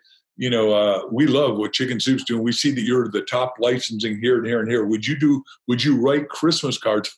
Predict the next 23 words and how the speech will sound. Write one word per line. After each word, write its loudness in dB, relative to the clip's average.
for -2
us?" -6
And -2
I -2
go, 0
"Yeah." 0
And 0
remember, 2
they 2
came -2
to 0
Mark, 0
not 0
Jack. 2
So 0
not 0
only 2
did 2
we 2
do 2
it, 0
we 0
sold 0